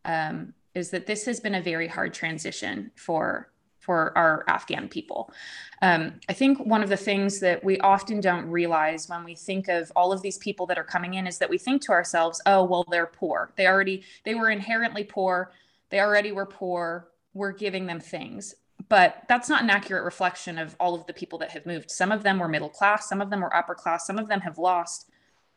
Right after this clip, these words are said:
everything. Some of them had, they had full, well-furnished lives, and, and they had everything that they needed. And they chose to help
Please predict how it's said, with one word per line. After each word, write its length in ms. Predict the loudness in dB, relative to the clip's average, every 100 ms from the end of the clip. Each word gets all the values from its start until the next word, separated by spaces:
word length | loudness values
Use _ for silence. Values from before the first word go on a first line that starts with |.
| _ _ _ 4
everything. 680 | 4 4 -2 -2 -8 -8 -14 _ _ _ _ _ _ _ -6
Some 200 | 0 0
of 120 | 2
them 120 | 0
had, 500 | 0 2 4 4 4 -4 -16 _ _ _ _ _ -12
they 200 | -4 -4
had 360 | 0 2 2
full, 760 | 0 -18 _ -2 0 0 -4 -8 -16 -20 _ _ _ _ _
well-furnished 880 | -4 2 2 2 -2 -2 -2 -6 -4
lives, 720 | 0 2 0 -2 -6 -12 -16 _ _ _
and, 400 | 0 0 -4 -4
and 160 | -2 0
they 80 | -2
had 340 | -2 0 2
everything 420 | 0 -2 -6 -8
that 120 | -8
they 80 | -8
needed. 460 | -10 -4 -4 -4 -8 -14 _ _ _
And 380 | 2 2 0 0
they 400 | 0 2 0 -4
chose 360 | -4 -2 -2 -4
to 80 | 0
help 380 | 4 4 4